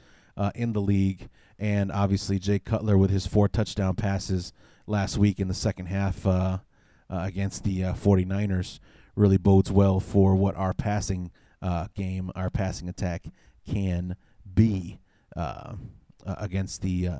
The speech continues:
uh, against the Jets. Uh, not to mention the Jets are somewhat, uh, shorthanded, uh, in the secondary, uh, or at the very least banged up, uh,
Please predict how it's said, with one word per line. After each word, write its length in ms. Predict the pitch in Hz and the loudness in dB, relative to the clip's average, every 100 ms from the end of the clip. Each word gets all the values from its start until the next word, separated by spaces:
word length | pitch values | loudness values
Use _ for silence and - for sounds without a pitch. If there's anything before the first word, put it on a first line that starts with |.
| - | -8
uh, 160 | 101 95 | -8 -6
against 360 | 107 98 92 - | -6 -6 -6 -10
the 40 | |
Jets. 460 | - 107 101 - - - - - | -2 -2 0 -6 -12 -18 -20 -8
Uh, 160 | 101 101 | -2 0
not 220 | 117 127 | 4 4
to 80 | - | 6
mention 480 | 120 139 - 113 104 | 6 4 4 2 4
the 80 | 104 | 2
Jets 360 | 110 110 - | 6 4 4
are 160 | 110 104 | 4 4
somewhat, 580 | - 113 107 104 101 - | 2 0 4 2 2 2
uh, 100 | 101 | 0
shorthanded, 760 | - 120 110 107 123 107 95 - _ _ _ | 4 4 4 2 0 0 0 -4 _ _ _
uh, 160 | 98 95 | -2 0
in 140 | 113 | 0
the 60 | 101 | -2
secondary, 800 | - 135 120 113 110 110 110 110 _ _ - | 2 2 2 4 6 6 6 2 _ _ -2
uh, 260 | 101 101 | 2 2
or 260 | 107 110 107 | 6 6 8
at 180 | 107 - | 4 2
the 80 | |
very 260 | 95 117 113 | 6 8 8
least 280 | 110 107 - - | 6 2 -2 -2
banged 380 | 113 120 110 104 | 2 2 0 2
up, 320 | 127 104 - - - - _ _ | 4 4 2 -6 -10 -20 _ _
uh, 260 | 98 95 | -4 -2